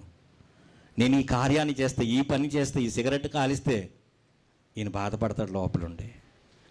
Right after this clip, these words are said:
ఆయన్ని నొప్పించే పని నేను ఎందుకు చేయాలని మనం ఆలోచన కలిగి ఉంటే,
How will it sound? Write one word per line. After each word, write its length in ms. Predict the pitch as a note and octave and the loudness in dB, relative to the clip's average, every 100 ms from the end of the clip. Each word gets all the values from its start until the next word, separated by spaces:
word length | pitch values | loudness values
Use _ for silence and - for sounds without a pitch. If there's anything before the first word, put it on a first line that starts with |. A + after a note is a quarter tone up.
| _ | _
ఆయన్ని 320 | G2 G2+ A2+ A2+ | -2 0 0 2
నొప్పించే 500 | A2 G#2+ A#2 A#2 A#2 | 2 2 -4 -2 0
పని 240 | A2 G2+ | 0 -2
నేను 200 | G2 G2 | -2 -4
ఎందుకు 220 | G2 F#2+ F#2+ | -4 -4 -4
చేయాలని 540 | F#2+ F2+ F2 F2 F2 E2 - - - - - - - | -4 -4 -4 -4 -6 -10 -14 -20 -20 -20 -20 -14 -2
మనం 160 | F#2+ | 2
ఆలోచన 480 | F#2 G2 G#2+ A#2 A#2 | 4 6 4 4 2
కలిగి 280 | G#2+ G2 F#2 | 2 2 0
ఉంటే, 480 | F2+ F2 F2 E2 | -2 -2 -2 -4